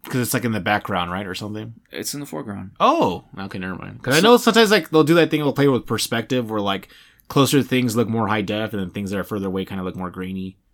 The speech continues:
Speaker 2: Yeah, yeah. Uh, but I feel like they should have focused a little bit more on the, on the textures, because everything about the game aesthetically should be crisp, because it's, I don't know what it is, eighteen bit or, what is it? Sixty-four bit,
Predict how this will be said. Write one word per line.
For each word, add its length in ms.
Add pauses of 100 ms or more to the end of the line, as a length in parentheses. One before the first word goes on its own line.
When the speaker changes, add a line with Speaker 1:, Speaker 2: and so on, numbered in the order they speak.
(600)
Speaker 2:
Yeah, 240
yeah. 420 (760)
Uh, 160 (280)
but 220
I 80
feel 200
like 260
they 340
should 280
have 180
focused 440
a 40
little 200
bit 160
more 160
on 140
the, 320
on 120
the 100
textures, 500
because 320 (100)
everything 360
about 240
the 60
game 300
aesthetically 560 (260)
should 280
be 100
crisp, 500
because 280
it's, 200
I 60
don't 100
know 100
what 100
it 80
is, 260
eighteen 520
bit 340
or, 360 (800)
what 100
is 100
it? 140 (420)
Sixty-four 460
bit, 300